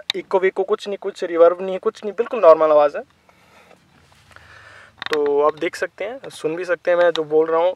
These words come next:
अंदर ही मैं record कर रहा हूँ। मैं आपको बार, एक बार दिखा देता हूँ आपको। तो जो भी कुछ मैं बोल रहा हूँ अंदर ही बोल रहा हूँ, आपको फ़र्क भी नज़र आ रहा होगा इस video में।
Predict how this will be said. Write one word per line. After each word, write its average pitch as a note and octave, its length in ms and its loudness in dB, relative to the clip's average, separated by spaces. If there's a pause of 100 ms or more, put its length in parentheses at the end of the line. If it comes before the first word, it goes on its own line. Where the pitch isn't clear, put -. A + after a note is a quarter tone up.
अंदर E3 260 -2
ही F#3+ 160 -8
मैं F#3 180 0
record E3 280 0
कर F3 120 0
रहा E3+ 140 0
हूँ। E3 80 -6 (140)
मैं D#3+ 100 -8
आपको D#3+ 220 -14
बार, E3 180 -6
एक E3 160 -14
बार D#3+ 160 -2
दिखा D#3+ 200 -4
देता E3 220 -4
हूँ D#3+ 60 0
आपको। D#3 220 -6 (2250)
तो C3+ 300 -18
जो E3+ 180 -8
भी F#3+ 100 -10
कुछ F#3+ 180 -12
मैं F#3 100 -2
बोल F3 160 -8
रहा F#3 80 0
हूँ F3 80 0
अंदर F3+ 120 -8
ही G3 40 -8
बोल F3 200 -6
रहा F#3+ 80 0
हूँ, G#3+ 40 4
आपको A3+ 200 -4
फ़र्क G3 300 0
भी G#3 140 -8
नज़र G3+ 280 -2
आ G3 120 4
रहा G3 100 4
होगा F#3+ 180 -2
इस G#3 160 -12
video F3 200 -14
में। F#3+ 100 -14